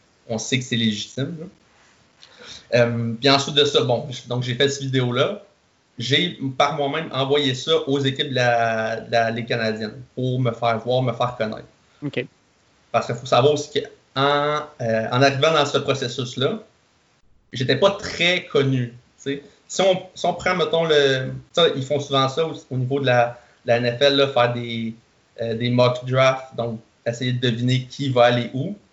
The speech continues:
Speaker 2: Oh oui.
Speaker 1: Si on regarde ça, euh, au début du, début du, euh, du draft, j'étais probablement sur aucun mock draft qui existait, là.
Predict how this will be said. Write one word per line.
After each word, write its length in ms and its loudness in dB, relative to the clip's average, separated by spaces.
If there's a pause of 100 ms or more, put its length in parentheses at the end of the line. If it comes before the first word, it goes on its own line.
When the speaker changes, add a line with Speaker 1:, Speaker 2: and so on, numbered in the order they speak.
Speaker 2:
Oh 160 2
oui. 160 0 (300)
Speaker 1:
Si 220 -8
on 120 4
regarde 340 2
ça, 140 -8
euh, 420 2
au 100 -2
début 280 0
du, 480 -8
début 300 -4
du, 360 -6
euh, 460 -2 (680)
du 160 -8
draft, 420 2
j'étais 360 -2 (300)
probablement 420 4
sur 240 -4
aucun 320 4
mock 260 0
draft 400 2
qui 80 -8
existait, 540 -6
là. 160 -10